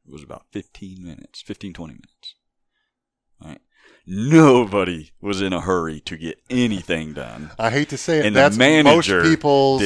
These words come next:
Speaker 1: did not have a clue what was going on.
Speaker 2: Yeah, but again, that's most people's outlook on work nowadays. Like,
Speaker 1: Well,
Speaker 2: that's why people are hurting
Speaker 1: but
Speaker 2: so bad.
Speaker 1: so I remember, and I'm standing there in line, and I remember thinking to myself,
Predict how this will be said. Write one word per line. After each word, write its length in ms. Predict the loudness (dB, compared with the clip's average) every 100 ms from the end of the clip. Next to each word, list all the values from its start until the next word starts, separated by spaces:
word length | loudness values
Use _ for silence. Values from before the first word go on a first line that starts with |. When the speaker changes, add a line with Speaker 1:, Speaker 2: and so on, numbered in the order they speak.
| -4
Speaker 1:
did 60 | -2
not 240 | 0 0
have 200 | 0 -2
a 80 | -2
clue 340 | -6 -2 0 2
what 200 | 0 0
was 160 | -6
going 340 | 0 0 0 -2
on. 360 | -6 -8 -10 -10
Speaker 2:
Yeah, 80 |
but 120 | -6 -4
again, 240 | -2 -2
that's 180 | -2 -4
most 200 | -4 -4
people's 200 | -4 -6
outlook 420 | -4 -4 -4 -6
on 140 | -6 -4
work 260 | -4 -4
nowadays. 560 | -6 -6 -4 -6 -8 -4
Like, 80 | 0
Speaker 1:
Well, 160 | 2 0
Speaker 2:
that's 120 | -2
why 80 | -4
people 200 | -2 -4
are 60 |
hurting 340 | -4 -6 -6 2
Speaker 1:
but 160 | 4
Speaker 2:
so 140 | 4 0
bad. 320 | -2 -4 -4
Speaker 1:
so 120 | -2 -2
I 60 |
remember, 240 | -4 -6 -4
and 120 | -4
I'm 80 | -4
standing 400 | -4 -4 -4 -2
there 140 | -4
in 80 | -4
line, 280 | -4 -6 -6
and 80 | -4
I 40 |
remember 260 | -4 -4 -4
thinking 300 | -6 -6 -12
to 40 |
myself, 600 | -14 -12 -12 -12 -20 _